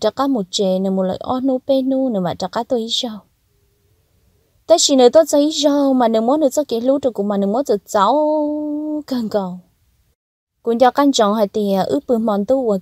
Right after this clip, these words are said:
kề, cô tôi lần rau nửa dân chỉ bố của nà trì nà chọc bự.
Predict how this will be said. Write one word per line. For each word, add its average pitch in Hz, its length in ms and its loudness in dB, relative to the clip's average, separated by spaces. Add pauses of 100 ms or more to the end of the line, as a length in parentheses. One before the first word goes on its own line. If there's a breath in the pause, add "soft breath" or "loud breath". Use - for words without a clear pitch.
kề, 185 420 -4
cô 226 120 0
tôi 247 140 2
lần 226 220 4
rau 262 320 0
nửa 226 100 2
dân 262 240 2
chỉ 220 200 -4
bố 262 140 2
của 220 120 -2
nà 196 260 0 (140)
trì 196 220 0
nà 185 200 -2
chọc 190 220 -4 (100)
bự. 190 160 0